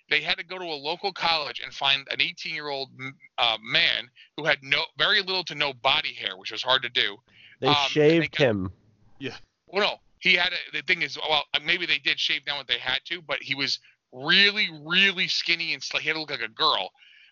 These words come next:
Speaker 1: uh, as much as possible, like, you know, being so slight. And it's a mask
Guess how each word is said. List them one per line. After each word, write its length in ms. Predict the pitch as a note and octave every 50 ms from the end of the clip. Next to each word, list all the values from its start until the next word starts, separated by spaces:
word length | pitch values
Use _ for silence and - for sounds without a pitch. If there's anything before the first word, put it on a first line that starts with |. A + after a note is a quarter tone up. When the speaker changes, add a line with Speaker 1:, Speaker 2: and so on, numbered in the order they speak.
| _ C#3
Speaker 1:
uh, 120 | C3 C3
as 100 | C3 B2+
much 160 | C#3+ D3 C#3 C#3+
as 80 | C3 -
possible, 580 | - D#3 D3 D3+ D3+ - D3+ D#3+ F3+ F3+ D#3+ C#3
like, 160 | B2 A#2+ - _ - C3+
you 40 |
know, 60 | A#2+ A#2
being 200 | B2+ B2+ B2 A2+
so 120 | - C3+
slight. 400 | B2 - - C3+ C3+ E3 - - _ _ - - _ _ _ -
And 100 | D#3 D#3
it's 160 | D3 - -
a 80 | D3
mask 680 | C#3 C3+ C3+ C#3 D3 E3 F#3 E3+ C3 A2+ - - - -